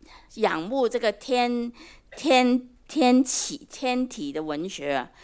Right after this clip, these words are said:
然后就去上这个关于这个宇宙的课程。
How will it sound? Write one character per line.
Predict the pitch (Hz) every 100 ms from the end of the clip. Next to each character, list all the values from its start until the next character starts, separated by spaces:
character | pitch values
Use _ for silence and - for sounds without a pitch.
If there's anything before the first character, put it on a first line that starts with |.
| - -
然 | 202
后 | 247
就 | 240 247
去 | 226 226 202
上 | - - - 254 226 196
这 | 208
个 | 202 180 175 - -
关 | - 226 226
于 | 208
这 | 208 220
个 | 214 185 -
宇 | 285 277
宙 | 254 240
的 | 208
课 | 185 - 226
程。 | 160 139 135 -